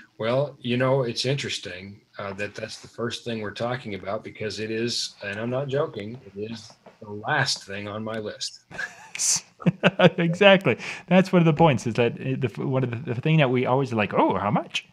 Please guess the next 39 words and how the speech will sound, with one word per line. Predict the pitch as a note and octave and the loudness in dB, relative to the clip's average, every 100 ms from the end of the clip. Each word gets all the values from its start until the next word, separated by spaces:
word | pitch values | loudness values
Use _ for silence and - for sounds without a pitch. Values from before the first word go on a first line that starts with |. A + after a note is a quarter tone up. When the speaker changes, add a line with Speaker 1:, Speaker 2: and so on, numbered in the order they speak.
| - | -16
Speaker 2:
I | - - - - - | -14 -14 -20 -10 -2
mean, | B2+ | 0
I, | |
again, | C3 C3 C3 D3+ C#3 | 2 4 6 8 6
I | |
saw | B2 B2+ | 8 6
somebody | A#2 B2+ B2 | 6 4 4
the | A#2+ | 6
other | A#2 A#2 | 6 4
day | A#2 A2 | 4 2
who | A2 | 2
was | G#2+ | 0
boasting | G#2 D#3+ C3 A#2+ A#2 A#2+ A2 | -4 0 4 4 2 -2 0
about, | G#2+ G#2+ | 2 2
"Hey, | - D4 | 2 4
I've | B3 G3 | 4 6
got | A3 A3 F#3 | 6 6 6
this | D#3+ - | 0 2
ten | G#3 B3 G3 | 2 4 4
thousand | F3+ G3+ F#3 F3 E3+ | 4 4 2 2 2
watt | F#3+ E3+ | 2 0
speaker." | - - B3 A3+ D#3+ G2 F#2 _ _ _ _ - | -8 -2 -2 0 -2 -2 -6 _ _ _ _ -2
Speaker 1:
Only | D3 G#3+ G3+ | 2 4 2
if | C3+ | 2
lightning | D#3+ G#3 C#3 G2 | 2 2 0 -2
hits | G#2 - A#2 | -4 -2 -2
it. | C#3+ - _ - - - | -2 -6 _ -20 -20 -10
Speaker 2:
It's | C3 | -8
like, | B2 - - _ _ - | -8 -10 -20 _ _ -8
interesting. | A3 E4 - C#3 G#2+ - - | -2 -2 2 4 4 0 -2
Yeah, | - A#3 | 0 -2
tell | - G3+ | 0 0
me | G#3+ | 4
how | F3+ | 2
that's | F#3+ A3 - | 0 -6 -4
going | C#3 G2 | -4 -2
to | |
work | F#2+ F#2+ G2 | -2 -4 -6
out. | F#2+ - | -10 -10